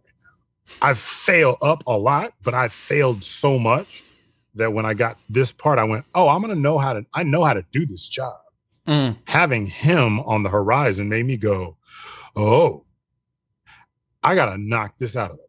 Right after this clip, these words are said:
Speaker 1: park," 'cause it's going to be publicized.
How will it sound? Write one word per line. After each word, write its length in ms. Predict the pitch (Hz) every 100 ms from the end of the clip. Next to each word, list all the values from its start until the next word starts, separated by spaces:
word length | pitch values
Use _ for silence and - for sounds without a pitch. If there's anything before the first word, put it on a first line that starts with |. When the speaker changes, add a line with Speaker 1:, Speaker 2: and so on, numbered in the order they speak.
| -
Speaker 1:
park," 600 | - - 143 - - _ _ _ _ _ _ _ _
'cause 580 | - 120 110 101 90 - _ _ _ _ _ _ _ _ _ _ _ _ _
it's 220 | 135 117 104
going 420 | 95 123 127 123
to 60 |
be 100 | 117
publicized. 800 | 104 131 101 - - - - -